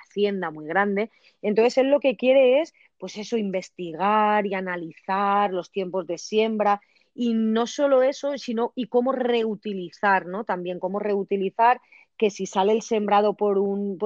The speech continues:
en unos meses, cómo lo secará para que luego se lo puedan comer las vacas, bueno, toda esta parte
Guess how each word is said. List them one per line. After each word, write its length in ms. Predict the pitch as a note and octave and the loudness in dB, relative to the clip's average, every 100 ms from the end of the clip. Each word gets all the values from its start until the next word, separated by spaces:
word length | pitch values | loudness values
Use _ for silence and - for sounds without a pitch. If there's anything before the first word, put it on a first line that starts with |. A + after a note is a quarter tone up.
| G3 | -4
en 140 | G#3+ | -4
unos 280 | G3+ G3 F#3 | -4 -4 -4
meses, 460 | A3 B3 B3 B3+ A#3+ | -2 0 0 -2 -2
cómo 240 | A3 A3 | -2 0
lo 140 | A3 | -2
secará 420 | G3+ G#3+ F#3+ G#3 A#3 | -2 -2 0 2 2
para 160 | G#3+ | 0
que 80 | G3 | -2
luego 160 | F3+ F#3+ | -4 -4
se 120 | G#3+ | -4
lo 80 | F#3 | -2
puedan 260 | F#3+ F#3+ | -2 -4
comer 220 | F#3+ F3 E3 | -6 -10 -8
las 180 | D#3+ | -8
vacas, 400 | F3 A3+ A#3 A3 | -4 -4 -2 -4
bueno, 180 | G3+ G3+ | -6 -8
toda 160 | F3 G3+ | -4 -4
esta 240 | C4 C4+ | -4 -10
parte 300 | - C4 E4+ | -10 -10 -12